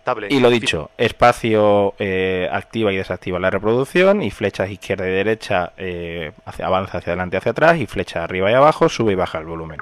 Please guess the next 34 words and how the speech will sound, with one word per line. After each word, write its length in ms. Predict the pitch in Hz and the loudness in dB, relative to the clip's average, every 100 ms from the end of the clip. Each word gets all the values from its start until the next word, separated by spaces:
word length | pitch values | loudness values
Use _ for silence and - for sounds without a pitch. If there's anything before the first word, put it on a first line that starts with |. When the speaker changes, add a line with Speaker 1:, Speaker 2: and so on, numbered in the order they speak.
| - | -8
Speaker 1:
Vertical 380 | - 135 127 131 | -4 -4 -4 -6
splitter, 300 | 131 113 92 _ - - | -6 -12 -14 _ -10 -4
tabla, 260 | 120 117 - - - | -2 -2 -6 -16 -10
autor, 260 | 104 131 - | -4 -4 -4
Speaker 2:
Y 180 | _ | _
lo 60 | 135 | -4
Speaker 1:
H 160 | - - | -4 0
cuatro 240 | 170 160 | 4 4
S 120 | 135 | 4
siete 160 | 110 104 | 2 0
o 20 | |
Speaker 2:
último. 120 | 113 127 | 2 2
Speaker 1:
nueve 120 | 185 | 2
once. 100 | - - _ - | -2 -12 _ -8
Atenuado 340 | 135 131 131 | -4 -2 -2
button. 280 | 131 107 87 _ _ _ - | -2 -6 -10 _ _ _ -6
Atenuado 360 | 135 131 135 | -2 0 0
button. 180 | 131 104 | -2 -2
Speaker 2:
Cerramos 320 | 101 92 85 | -4 -4 -4
la 80 | 85 | -6
ventana 260 | 90 87 123 | -8 -4 -4
Speaker 1:
Close. 140 | 98 | -2
Speaker 2:
del 80 | 120 | -2
vídeo 240 | 156 180 | -2 -2
con 120 | 143 92 | -4 -8
comando 320 | 90 90 98 | -12 -10 -4
W. 480 | 120 165 175 196 240 _ _ _ _ _ _ _ _ _ _ _ | 0 0 2 0 -2 _ _ _ _ _ _ _ _ _ _ _
Y 80 | 160 | -2
lo 80 | 139 | 0
Speaker 1:
Yo 20 | |
Speaker 2:
último. 240 | 127 123 139 | 0 -2 -2
Speaker 1:
view 120 | 165 | -2
no 80 | |
ti-, 80 | 143 | -4